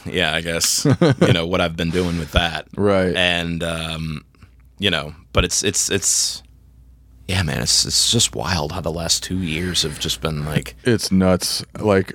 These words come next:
Speaker 2: you know, and, and kind of reemerging and, and coming back into it. Um, <sighs> I'm, I'm, I'm trying to go for, you know, quality over quantity in terms of re-,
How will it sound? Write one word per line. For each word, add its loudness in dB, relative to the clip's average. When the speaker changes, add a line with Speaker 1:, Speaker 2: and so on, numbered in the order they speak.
Speaker 2:
you 2
know, 4
and, 2
and 2
kind 2
of 2
reemerging 4
and, 4
and 0
coming 4
back 2
into 4
it. 4
Um, 0
<sighs> -20
I'm, -2
I'm, -2
I'm 2
trying 4
to 2
go 6
for, 0
you -2
know, 0
quality 4
over 4
quantity 4
in 2
terms 4
of 2
re-, 2